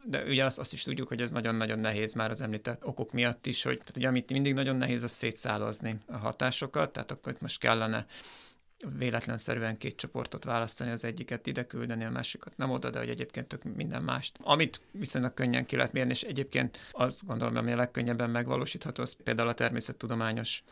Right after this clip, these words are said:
kompetencia mérések is zajlanak majd, és hogy ott lehet, hogy majd fogunk tudni olyan összehasonlító elemzéseket csinálni, hogy leszűrni azokat az iskolákat,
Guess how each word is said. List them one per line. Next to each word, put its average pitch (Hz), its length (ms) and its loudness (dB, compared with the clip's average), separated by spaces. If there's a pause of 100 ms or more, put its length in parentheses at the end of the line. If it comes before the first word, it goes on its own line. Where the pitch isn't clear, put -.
(200)
kompetencia 117 580 -2
mérések 117 520 0
is - 240 0 (100)
zajlanak 135 420 4
majd, 135 220 4
és 127 160 0
hogy 123 200 -6
ott - 200 0
lehet, 107 320 2
hogy 117 100 -2
majd 120 240 0 (200)
fogunk 117 400 -4
tudni 120 300 -2
olyan 113 440 0
összehasonlító 120 680 -4
elemzéseket 117 540 -2
csinálni, 117 320 0
hogy 110 120 -2
leszűrni 113 420 0
azokat - 300 -4
az - 100 -4
iskolákat, 120 680 -2